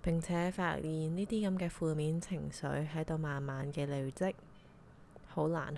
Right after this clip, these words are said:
去擺脫佢哋。今日呢個練習會幫助我哋去調整一下自己觀察事情嘅角度，而搵返一啲平靜。唔使擔心，我哋會一齊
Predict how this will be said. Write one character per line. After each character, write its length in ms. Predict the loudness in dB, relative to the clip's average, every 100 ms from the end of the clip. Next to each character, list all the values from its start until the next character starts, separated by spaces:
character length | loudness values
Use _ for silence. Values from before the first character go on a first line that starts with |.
| -4
去 100 | -4
擺 220 | -2 -2 -2
脫 180 | -2 -4
佢 200 | -2 -2
哋。 320 | 0 -2 -4 -8 -18 -20 -20 -20 -20 -20 -20 -20 -20 -20 -6 0
今 80 |
日 80 | 2
呢 120 | 4 4
個 100 | 4
練 280 | 2 2 0
習 180 | -4 -6 -12 -10 0
會 140 | 2
幫 260 | 4 2 2
助 120 | 2
我 400 | 2 2 0 0
哋 360 | 0 0 0 -4 -4
去 60 | -4
調 380 | -2 -2 -2 -2
整 200 | -2 0
一 40 | 0
下 440 | 0 0 0 -2 -2
自 180 | -2
己 220 | 0 0 0
觀 260 | 2 2 2
察 260 | 0 0
事 240 | 0 -2 -4
情 180 | -4 -8 -10 -10
嘅 120 | -8 0
角 200 | 0 0 2
度， 380 | 4 4 2 -2 -10 -20 -18 -18 -18 -10 0
而 60 |
搵 420 | 0 2 2 2 2
返 320 | 2 4 2
一 80 | 2
啲 140 | 2
平 380 | 2 2 0 0
靜。 240 | 0 0 -2 -4 -6 -12 -20 -20 -20 -20 -20 -20 -20 -20 -20 -20 -20 -20 -8 0
唔 100 | 0
使 80 | 2
擔 300 | 2 2 2
心， 480 | 2 2 2 0 0
我 80 | 0
哋 160 | -2
會 200 | 0 0
一 40 | 0
齊 260 | -2 -6